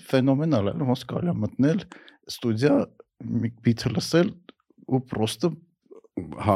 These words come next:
Speaker 2: ու, ու լավ
Speaker 1: կարդալ,
Speaker 2: լինի, ոչ թե
Speaker 1: ու լավ լինի,
Speaker 2: հա, ու
Speaker 1: հա,
Speaker 2: լավ
Speaker 1: օրինակ,
Speaker 2: լինի, ու շատ
Speaker 1: Story
Speaker 2: լավ
Speaker 1: of
Speaker 2: լինի, հա։
Speaker 1: O J լինի,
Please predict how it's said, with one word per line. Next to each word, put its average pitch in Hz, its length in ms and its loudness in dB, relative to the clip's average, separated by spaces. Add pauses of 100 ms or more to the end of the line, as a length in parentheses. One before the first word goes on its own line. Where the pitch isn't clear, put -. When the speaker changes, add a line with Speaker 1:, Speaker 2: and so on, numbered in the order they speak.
Speaker 2:
ու, 127 240 4
ու 147 140 8 (120)
լավ 123 180 10
Speaker 1:
կարդալ, 113 200 8
Speaker 2:
լինի, 87 240 4
ոչ 101 120 6
թե 147 200 4
Speaker 1:
ու 175 80 10
լավ 175 220 10
լինի, 120 100 4
Speaker 2:
հա, 107 100 6
ու 101 60 4
Speaker 1:
հա, 120 140 10
Speaker 2:
լավ 98 160 8
Speaker 1:
օրինակ, 113 180 0
Speaker 2:
լինի, - 100 -10
ու 104 80 2
շատ 104 280 4
Speaker 1:
Story 143 260 8
Speaker 2:
լավ - 20 10
Speaker 1:
of 165 60 4
Speaker 2:
լինի, - 60 -2
հա։ 113 40 4
Speaker 1:
O 127 60 8
J 104 400 4
լինի, 90 160 -10